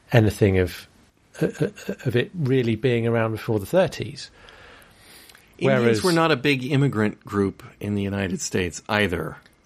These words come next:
Speaker 2: at that
Speaker 1: Well, that,
Speaker 2: time.
Speaker 1: that was, that was what kind of seemed to be <laughs> quite strange about seeing an Indian restaurant in, uh, because obviously over here we have lots of Indian restaurants. Uh,
Speaker 2: They're all
Speaker 1: as a
Speaker 2: Commonwealth.
Speaker 1: result.
Speaker 2: Yeah.
Speaker 1: Well, w-, uh, yeah, and, you know,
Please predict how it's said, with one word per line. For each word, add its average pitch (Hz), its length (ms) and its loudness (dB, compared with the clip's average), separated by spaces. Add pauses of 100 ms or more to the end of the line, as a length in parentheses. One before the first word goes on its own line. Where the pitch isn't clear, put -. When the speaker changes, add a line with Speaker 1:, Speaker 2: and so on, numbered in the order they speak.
(340)
Speaker 2:
at 101 100 -4
that 110 100 -4
Speaker 1:
Well, 143 100 2
that, 190 120 0
Speaker 2:
time. - 120 -4
Speaker 1:
that 165 240 0
was, 117 220 0 (300)
that 175 200 2
was 123 160 0
what 120 220 0
kind 117 180 -2
of 104 80 -2
seemed 117 260 0
to - 80 -8
be 95 100 0
<laughs> - 140 -4
quite - 200 0
strange 123 460 -2
about 127 200 -2
seeing 110 280 0
an 110 80 0
Indian 117 340 0
restaurant 123 500 -2
in, 98 260 -4
uh, 95 120 -4 (440)
because - 300 4 (280)
obviously 139 380 2
over 95 140 2
here 113 220 2
we 87 100 -4
have 110 120 -4
lots 143 300 -2
of 101 60 0
Indian 87 340 -2
restaurants. 92 580 -8 (600)
Uh, 95 300 2 (180)
Speaker 2:
They're 107 140 2
all 120 80 4
Speaker 1:
as 123 40 -6
a - 60 -8
Speaker 2:
Commonwealth. 107 400 2
Speaker 1:
result. 95 340 2 (680)
Speaker 2:
Yeah. 196 120 -10
Speaker 1:
Well, - 280 2 (100)
w-, 107 540 -6 (140)
uh, 101 280 2 (160)
yeah, 147 260 0 (100)
and, 95 380 -2 (140)
you 117 120 0
know, 90 280 0